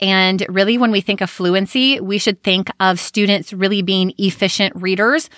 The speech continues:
that can apply a variety of word recognition skills as well as comprehension skills at the same time. And so if we want our students to be fluent readers,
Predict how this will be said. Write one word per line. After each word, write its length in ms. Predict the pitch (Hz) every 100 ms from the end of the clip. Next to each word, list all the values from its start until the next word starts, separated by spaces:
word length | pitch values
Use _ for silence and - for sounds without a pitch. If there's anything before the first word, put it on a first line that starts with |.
| _ _ _ _
that 200 | 214 190
can 120 | -
apply 460 | 202 - 190 175 185
a 80 | 190
variety 400 | 175 175 175 175
of 260 | 175 165 170
word 220 | 208 254
recognition 540 | 311 359 339 339 339
skills 560 | 320 - 294 294 311 294 -
as 260 | 180 180
well 300 | 185 170 160
as 160 | 170 -
comprehension 640 | - 185 240 208 196 214
skills 260 | 202 190 185
at 120 | 170 170
the 60 |
same 260 | - 165 160
time. 360 | - 135 - -
And 140 | 196
so 160 | 202 -
if 220 | 247 262
we 140 | 339
want 200 | 285 254
our 120 | 214 208
students 380 | - 190 185 -
to 100 | 196
be 140 | 180
fluent 400 | - 185 185 196
readers, 360 | 185 180 170